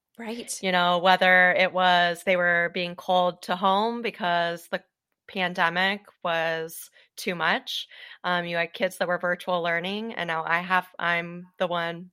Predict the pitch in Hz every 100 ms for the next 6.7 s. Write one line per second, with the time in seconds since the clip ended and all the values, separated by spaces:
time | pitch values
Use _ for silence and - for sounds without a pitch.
0 | _ - - - - 185 185 196 208 196
1 | 180 190 180 180 185 - 175 180 180 170
2 | 180 220 233 254 247 - - - - 180
3 | 175 175 170 170 190 185 190 190 185 180
4 | 180 170 - 160 170 190 208 226 - 165
5 | - - 170 - 208 208 220 220 208 202
6 | 202 196 196 208 233 254 -